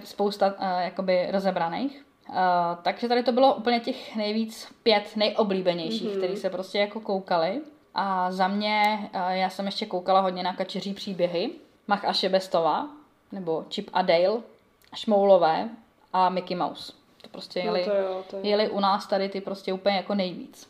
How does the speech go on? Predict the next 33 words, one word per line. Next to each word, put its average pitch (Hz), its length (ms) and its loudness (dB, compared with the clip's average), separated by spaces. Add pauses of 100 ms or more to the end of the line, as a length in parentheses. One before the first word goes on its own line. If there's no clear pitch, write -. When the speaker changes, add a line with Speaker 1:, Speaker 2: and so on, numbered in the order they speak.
(280)
Speaker 2:
Jako 226 200 -4
u, 214 300 -4
u - 20 -2
nás 226 200 -2
taky, 226 300 -6
no, 190 240 -4
jakože 202 320 -8
my 214 100 -6
jsme 214 200 -6
koukali 214 380 0
na 208 100 -4
všechno, 233 300 -2
co 220 120 -4
si 214 160 -6
přečetla. 220 560 -2 (180)
Hele, 240 240 6
všechno, 285 360 0
co 294 160 0
tam 294 180 4
pustili, 240 480 2
tak 226 180 -2
my 220 100 -6
jsme 220 180 -4
to 220 120 -4
schlídli 208 420 -4
a 208 60 -2
měli 202 240 -6
jsme 202 200 -10
to 202 140 -8
rádi. 185 400 -8 (220)
Speaker 1:
Co 202 140 -2
třeba, 208 720 4
eh, 175 580 -2